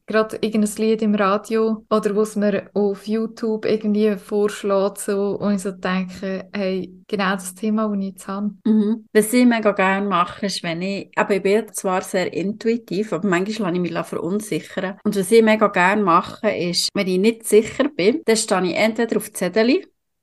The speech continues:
Speaker 1: Mhm.
Speaker 2: Oder jetzt habe ich angefangen, quasi mehr als <laughs> Pendel zu brauchen, wo ich einfach, ja, wenn's, ja, entweder wenn es mich hinterher zieht, ist es ein Nein, und wenn es mich vorher zieht, dann ist es ein Ja.
Speaker 1: Mhm.
Speaker 2: Ich tue mega gerne so mit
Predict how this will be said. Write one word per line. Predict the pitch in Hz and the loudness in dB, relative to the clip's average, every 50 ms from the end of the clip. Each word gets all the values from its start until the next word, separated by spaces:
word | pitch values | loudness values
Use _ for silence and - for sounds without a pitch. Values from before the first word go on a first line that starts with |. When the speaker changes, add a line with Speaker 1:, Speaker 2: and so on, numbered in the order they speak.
| _ - | _ -12
Speaker 1:
Mhm. | 254 220 - 240 233 254 247 | -12 -10 -8 -8 -8 -4 2
Speaker 2:
Oder | - 226 233 - - - 294 277 311 - - _ _ - | 4 4 4 4 2 2 4 4 2 0 -2 _ _ -14
jetzt | - - - | -8 0 0
habe | 208 208 185 | 0 0 0
ich | - - | -2 0
angefangen, | 185 196 202 220 - - - - 220 202 202 208 214 220 220 226 226 220 - _ _ - | 2 2 2 2 0 -2 -6 0 0 0 2 2 0 -2 -2 -2 -4 -6 -8 _ _ -6
quasi | - - 196 190 190 196 226 233 - - 220 214 | -4 0 2 4 4 4 4 2 2 2 4 4
mehr | 214 208 202 196 196 214 226 240 - - | 4 4 4 2 2 2 2 0 2 2
als | - 196 180 180 202 - - - | 2 2 2 2 0 -2 -6 -10
<laughs> | - | -8
Pendel | - - - 262 262 247 - 277 285 359 359 415 | -4 2 6 6 6 8 6 6 8 8 8 8
zu | 415 - - - | 6 4 0 2
brauchen, | - 254 262 269 254 226 - - - 254 262 320 - - - | 4 4 6 6 4 2 2 0 0 2 2 0 -2 -6 -2
wo | 214 214 | 0 0
ich | 208 | 2
einfach, | 220 233 220 220 220 - 107 - _ - _ - | 2 0 -2 -4 -6 -10 -14 -18 _ -20 _ -6
ja, | - 202 196 202 226 233 214 | 0 2 4 6 6 6 6
wenn's, | 190 185 - - - - - _ _ _ _ _ - | 4 2 2 -6 -14 -16 -18 _ _ _ _ _ -8
ja, | - 196 180 185 208 226 226 233 - _ _ _ _ | -4 -2 0 0 0 0 -2 -4 -10 _ _ _ _
entweder | - - 214 214 220 226 220 | -2 -2 0 0 0 0 0
wenn | 202 196 | 0 -2
es | 196 - | -2 -2
mich | 196 190 190 | -4 -2 2
hinterher | - 247 254 247 247 240 226 214 214 | 4 4 4 6 6 4 4 2 0
zieht, | - - 226 220 220 | 0 0 0 2 2
ist | 233 220 214 - - | 0 0 0 0 -2
es | 202 185 - | -2 0 4
ein | 208 | 6
Nein, | 208 220 247 254 | 6 8 8 8
und | 214 | 6
wenn | 202 190 | 6 4
es | - | 4
mich | 214 196 202 | 0 -4 -2
vorher | - 208 208 208 202 208 | 2 2 2 2 2 0
zieht, | - 214 190 185 196 | 0 -2 -2 0 0
dann | 202 185 175 _ _ _ _ - | -2 -2 -4 _ _ _ _ -8
ist | 185 180 - - - | -6 -6 -6 -6 -8
es | 170 - - | -8 -4 -2
ein | 160 | 0
Ja. | 151 110 - - - - _ _ _ _ | 0 0 0 -4 -8 -12 _ _ _ _
Speaker 1:
Mhm. | - 240 214 220 214 202 220 233 - | -6 -4 -4 -2 -4 -4 -6 -6 -6
Speaker 2:
Ich | 233 | -2
tue | 226 240 - - _ _ _ - | 0 0 0 -2 _ _ _ 0
mega | 220 220 220 220 214 240 | 4 6 6 6 4 2
gerne | 226 214 208 214 214 185 202 | 2 2 2 4 2 0 0
so | - - 196 196 202 | 0 2 2 4 4
mit | 214 220 208 | 4 2 0